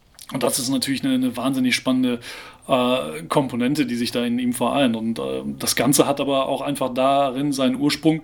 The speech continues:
dass er in, in kleineren Ligen schon immer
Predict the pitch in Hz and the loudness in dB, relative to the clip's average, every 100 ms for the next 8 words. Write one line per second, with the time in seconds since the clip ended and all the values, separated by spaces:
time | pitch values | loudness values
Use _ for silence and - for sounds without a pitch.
0 | - - - - - - - - 156 151 | -8 -18 -18 -20 -4 -2 0 0 -2 -2
1 | 151 - _ _ - _ _ _ - 156 | -4 -10 _ _ -20 _ _ _ -2 0
2 | 135 131 - 131 123 - - 254 233 - | 0 -4 -4 -2 -2 -4 -14 -12 -8 0
3 | 143 139 180 151 147 139 156 190 190 - | 4 4 4 4 2 2 2 2 2 2
4 | 123 127 170 190 185 | -2 0 2 4 2